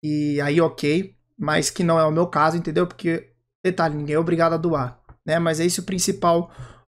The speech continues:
motivo. E aí, eu tô estudando há muitos meses, muitos meses mesmo, a, uma outra plataforma. Tô pesquisando com pessoas, perguntando com pessoas.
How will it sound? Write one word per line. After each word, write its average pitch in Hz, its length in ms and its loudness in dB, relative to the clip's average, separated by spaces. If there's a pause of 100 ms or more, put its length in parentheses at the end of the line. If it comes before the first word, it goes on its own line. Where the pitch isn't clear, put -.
motivo. 165 680 -2
E 220 120 4
aí, 220 400 2 (320)
eu 190 640 0
tô 196 100 4
estudando 190 380 2
há 185 60 0
muitos 185 360 2
meses, 175 560 -2 (580)
muitos 175 400 -4
meses 160 360 -4
mesmo, 160 340 -4
a, - 180 -6
uma 156 200 -4
outra 156 200 -4
plataforma. 151 640 -4 (680)
Tô 160 120 -2
pesquisando 170 440 0
com 175 120 -4
pessoas, 165 360 -2
perguntando 160 420 -4
com 160 160 -8
pessoas. 170 680 0